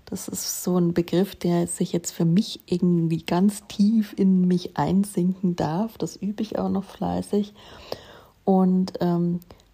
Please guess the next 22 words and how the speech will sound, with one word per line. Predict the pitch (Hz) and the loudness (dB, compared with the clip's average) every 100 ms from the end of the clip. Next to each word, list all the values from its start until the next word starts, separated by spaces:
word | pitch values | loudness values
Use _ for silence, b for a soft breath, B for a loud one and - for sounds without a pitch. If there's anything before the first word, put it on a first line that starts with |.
| _ - | _ 2
um | 220 | 4
da | 202 180 | 4 2
einfach | - 165 175 - 175 | 0 -2 -2 -4 -4
mir | 170 | -2
bewusst | 160 151 156 269 - - | -2 -4 0 0 0 -6
zu | - 156 | -8 -4
werden, | 143 151 170 170 | -2 -2 -2 -2
wenn | 160 | -2
ich | 175 - | -4 -8
das | - | -6
nächste | 170 175 - | -2 -2 -2
Mal | 170 160 | -2 -2
einen | 165 | -4
Fehler | 170 175 185 | -4 -2 0
mache, | 180 185 - | -2 -4 -4
aha, | 156 151 175 | -4 -2 -2
da | 185 175 | -2 -2
gibt's | 175 - - | -4 -8 -4
auch | 165 - 165 | -4 -4 -4
andere | 180 202 175 156 | -2 -2 -4 -2
Wege | 160 175 175 170 | -2 -2 -2 -4
und | - 160 | -2 -4